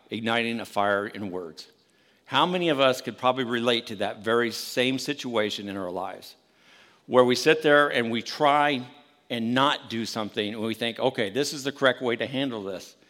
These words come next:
But yet that thought gets in our mind, we become fixated on it, and all of a sudden, that's all we're thinking about.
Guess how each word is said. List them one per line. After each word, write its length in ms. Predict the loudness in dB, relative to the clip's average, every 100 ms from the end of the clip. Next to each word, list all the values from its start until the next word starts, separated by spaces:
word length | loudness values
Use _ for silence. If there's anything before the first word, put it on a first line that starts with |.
| _ -20 -20 _ _ _ _ _ 2
But 220 | 4 4
yet 320 | 4 4 6
that 240 | 4 2
thought 320 | 4 6 6 4
gets 200 | -4 -2
in 80 |
our 120 | -2 0
mind, 480 | 2 4 4 2
we 100 | 0
become 220 | -2 -4 -4
fixated 680 | -4 -4 -2 0 0 0
on 140 | -2 -2
it, 140 | -6
and 140 | -6 0
all 160 | 2
of 80 | 2
a 60 | -2
sudden, 520 | -4 2 4 4 0
that's 240 | -2 -2
all 220 | 2 2 2
we're 160 | 0
thinking 340 | -2 -2 -2 -6
about. 320 | -6 -6